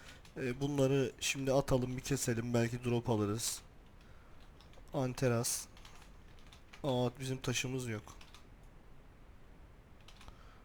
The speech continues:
Taş almamız lazım. Şöyle yapalım. Ha, parşöment olarak güncellenmişti bu da. Bundan da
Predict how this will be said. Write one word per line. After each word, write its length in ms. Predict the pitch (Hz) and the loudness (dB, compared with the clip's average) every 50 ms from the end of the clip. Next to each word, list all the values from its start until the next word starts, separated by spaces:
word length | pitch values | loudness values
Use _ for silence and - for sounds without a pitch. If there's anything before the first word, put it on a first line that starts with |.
| - - - | -20 -16 -6
Taş 240 | - 135 127 - - | -4 -2 0 0 2
almamız 500 | 127 117 117 113 113 110 113 117 117 120 | 0 0 0 -2 -4 -4 -4 -4 -4 -2
lazım. 360 | 117 110 110 113 120 117 113 110 - - - - - - - - - - - - - - - - - - - - - - - - - - - - - - - - - - - - - - - - - - - - - - - - - - - - - | 0 0 0 0 -2 -4 -6 -8 -12 -16 -20 -20 -20 -20 -20 -18 -18 -18 -18 -18 -18 -18 -18 -18 -20 -20 -20 -20 -18 -18 -18 -16 -16 -18 -18 -18 -18 -18 -18 -18 -20 -20 -20 -20 -20 -20 -18 -18 -18 -16 -18 -18 -18 -18 -20 -20 -20 -18 -18 -12 -8
Şöyle 380 | - - - 127 117 113 117 113 | -6 -6 -4 -4 -6 -8 -8 -10
yapalım. 560 | 107 107 - - 113 110 117 117 131 135 131 - - - - - - - - - - - - - - - - - - - - - - - - - - - - - - - - - - - - - - - - - - - | -10 -8 -6 -4 -2 0 0 0 -2 -4 -8 -12 -16 -20 -20 -20 -20 -20 -20 -20 -20 -20 -20 -20 -20 -18 -18 -20 -20 -20 -20 -20 -18 -18 -18 -20 -20 -20 -20 -18 -18 -18 -18 -18 -16 -16 -16 -16 -16 -16 -16 -16 -12 -6
Ha, 240 | 117 131 135 117 110 - | -4 -2 -2 -2 -2 -2
parşöment 1600 | - - 117 113 110 110 117 117 - - - - - - - - - - - - - - - - 120 113 113 110 110 110 110 - - | -2 0 0 2 2 0 -2 -4 -6 -6 -6 -6 -6 -6 -6 -8 -8 -6 -6 -6 -6 -6 -6 -4 -4 -4 -2 -2 -2 -2 -4 -4 -2
olarak 440 | 107 104 104 104 110 113 - - - | 0 0 2 0 0 -2 -4 -8 -10
güncellenmişti 880 | 113 110 113 113 113 110 110 110 110 107 110 110 110 - - - 98 90 | -8 -6 -4 -2 -2 0 0 0 -2 -2 -4 -6 -6 -8 -6 -6 -6 -6
bu 120 | 92 - | -4 -4
da. 200 | 107 110 120 127 123 - - - - - - - - - - - - - - - - - - - - - - - - - - - - - - - - - - - - - - - - - - 165 | -2 -2 -2 -4 -6 -10 -14 -18 -18 -18 -18 -18 -18 -18 -18 -18 -18 -18 -18 -18 -18 -18 -18 -18 -18 -20 -20 -20 -20 -20 -18 -18 -18 -18 -16 -16 -16 -16 -18 -18 -18 -20 -20 -20 -20 -18 -16 -6
Bundan 520 | 156 151 147 147 156 165 170 170 170 160 | -2 -2 0 4 6 6 6 6 6 6
da 260 | 165 165 165 160 - | 6 6 6 6 2